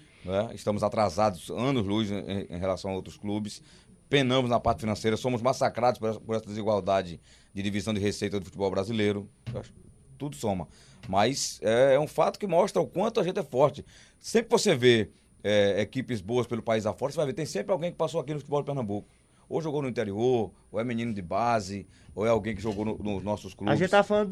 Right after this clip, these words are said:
Speaker 2: do, do Vinícius, Marcel, que agora é Vina, tá jogando uma bola retada no Ceará.
Speaker 1: O Vina.
Speaker 2: É um dos melhores jogadores do
Speaker 1: O
Speaker 2: país, né?
Speaker 1: Vina. E outra coisa, ontem eu vibrei com a história do Everton, o garotinho da base, que fez três gols que não valeram, né? Porque estava realmente impedido.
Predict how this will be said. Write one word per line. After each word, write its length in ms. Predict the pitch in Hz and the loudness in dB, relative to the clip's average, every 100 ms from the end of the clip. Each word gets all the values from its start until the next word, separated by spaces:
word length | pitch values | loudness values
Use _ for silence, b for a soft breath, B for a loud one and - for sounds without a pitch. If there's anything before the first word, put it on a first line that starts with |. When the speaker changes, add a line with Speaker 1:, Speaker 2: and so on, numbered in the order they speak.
| 247 | -2
Speaker 2:
do, 60 | 180 | -2
do 160 | 160 180 | -4 -2
Vinícius, 340 | 220 170 175 | -2 -2 -4
Marcel, 320 | 151 127 104 | -6 -4 -6
que 260 | - 139 139 | -6 -2 0
agora 300 | 131 143 160 | 2 4 2
é 40 | |
Vina, 320 | 135 131 165 180 | 0 -2 -2 -4
tá 340 | - 170 160 | -2 0 -2
jogando 400 | 135 147 135 170 | -4 -4 -2 -2
uma 120 | 170 | -2
bola 260 | 123 147 175 | 0 2 2
retada 360 | 190 - 139 | 0 0 -2
no 80 | 143 | -2
Ceará. 540 | 135 147 120 120 139 165 | -2 0 2 2 0 -2
Speaker 1:
O 140 | 113 | -6
Vina. 500 | 95 90 101 120 127 | -4 -2 0 4 4
Speaker 2:
É 100 | 110 | 4
um 100 | - | 0
dos 120 | 160 156 | -4 0
melhores 240 | 165 156 | 0 2
jogadores 280 | 190 180 156 | 0 -2 -2
do 60 | 160 | -2
Speaker 1:
O 40 | |
Speaker 2:
país, 220 | 185 131 123 | 0 2 0
né? 60 | |
Speaker 1:
Vina. 240 | 113 104 87 b b | -2 -2 -6 b b
E 120 | 123 | 2
outra 180 | 170 165 | 4 4
coisa, 220 | 127 123 | 4 6
ontem 220 | 143 170 | 6 4
eu 20 | 131 | 2
vibrei 400 | 135 107 127 117 | 2 4 4 4
com 100 | 104 | -4
a 40 | |
história 240 | - 104 | -2 -2
do 120 | 101 98 | 2 4
Everton, 380 | 104 98 87 85 | 4 2 -6 -10
o 60 | 76 | -6
garotinho 380 | 90 95 90 98 | -6 -6 -6 -6
da 100 | 85 | -4
base, 200 | 92 87 | -6 -6
que 20 | |
fez 140 | 98 - | -8 -6
três 240 | 110 104 | -4 -4
gols 160 | 98 101 | -4 -6
que 60 | |
não 80 | 101 | -4
valeram, 360 | 92 92 110 98 | -4 -2 -4 -4
né? 140 | 104 - B B B B - - - | -8 -14 B B B B -16 -20 -20
Porque 200 | - 107 | -12 -8
estava 220 | 101 104 | -2 -2
realmente 300 | 95 98 95 | 0 -2 -4
impedido. 480 | 92 95 95 113 113 | -8 -8 -4 -4 -6